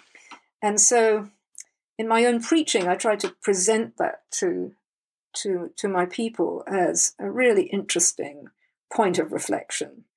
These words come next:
Again, to try and bring two sorts of very fundamental desire into a similar place and see how they, um, mutually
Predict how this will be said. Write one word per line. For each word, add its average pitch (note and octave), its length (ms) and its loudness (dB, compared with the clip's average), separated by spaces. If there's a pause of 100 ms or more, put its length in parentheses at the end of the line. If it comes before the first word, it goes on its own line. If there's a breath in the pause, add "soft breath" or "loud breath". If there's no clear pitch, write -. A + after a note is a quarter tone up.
(520 loud breath)
Again, G#3+ 380 4
to G3 100 2
try A#3 260 4
and G#3+ 140 0
bring F#3 440 0
two C4+ 320 2
sorts G#3+ 380 2
of F#3 80 0
very F#3 200 2
fundamental G3 720 -2
desire E3+ 540 0
into G3+ 400 -2
a E3+ 80 -2
similar F#3 540 0
place - 760 -2
and F3+ 140 -6
see F#3 320 -2
how F3+ 220 -6
they, F3 320 -2 (640 soft breath)
um, F3+ 320 -2 (140)
mutually F3+ 800 2